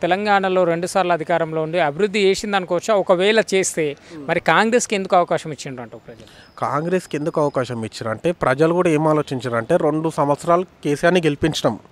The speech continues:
Speaker 2: ఆయనది ఏందో వాళ్ళు చూసిర్రు. ఊరోళ్ళకు కూడా దళిత బంధువులు, రైతు బంధువులు బాగానే ఇచ్చారు. ఇక వాళ్ళంటే కొంత వేసిన కొడుకులు ఉంటారు కాబట్టి ఇక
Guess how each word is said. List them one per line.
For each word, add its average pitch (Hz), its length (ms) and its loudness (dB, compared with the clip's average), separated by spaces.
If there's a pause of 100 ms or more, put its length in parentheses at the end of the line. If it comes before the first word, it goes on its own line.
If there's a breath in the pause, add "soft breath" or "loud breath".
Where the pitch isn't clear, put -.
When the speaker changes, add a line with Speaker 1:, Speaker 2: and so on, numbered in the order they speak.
(680 loud breath)
Speaker 2:
ఆయనది 156 320 -2
ఏందో 185 200 4
వాళ్ళు 170 220 4
చూసిర్రు. 151 360 -4 (640 soft breath)
ఊరోళ్ళకు 175 400 4
కూడా 190 140 4 (100)
దళిత 160 220 2 (100)
బంధువులు, 180 320 2 (180)
రైతు 156 280 4
బంధువులు 170 340 2
బాగానే 151 280 6
ఇచ్చారు. 143 260 -2 (220)
ఇక 139 80 -2 (140)
వాళ్ళంటే 160 440 2 (100)
కొంత 160 160 -2 (260)
వేసిన 139 380 -2
కొడుకులు 160 300 0
ఉంటారు 151 260 0
కాబట్టి 135 400 0
ఇక 165 100 0